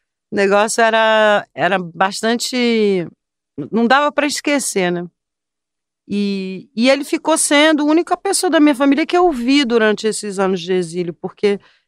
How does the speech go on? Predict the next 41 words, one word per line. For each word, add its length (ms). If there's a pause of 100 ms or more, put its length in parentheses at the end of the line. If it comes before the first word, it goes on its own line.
(100)
ele 280 (480)
começou 440
a 40
fazer 300
shows, 480
estava 280
demitido 680
do 260
Itamaraty, 540
então, 340 (420)
e 60
começou 300
a 20
fazer 220
muito 340
sucesso, 580
aquele 220
show 220
que 80
ele 80
fazia 400
com 140
o 80
Tom, 460
com 160
a 60
Miúcha 640
e 40
com 120
o 40
Toquinho. 720 (760)
Aquilo 260
fez 260
um 80
sucesso, 760
assim, 180
no 140
Brasil 720
e 60
no 140
mundo. 800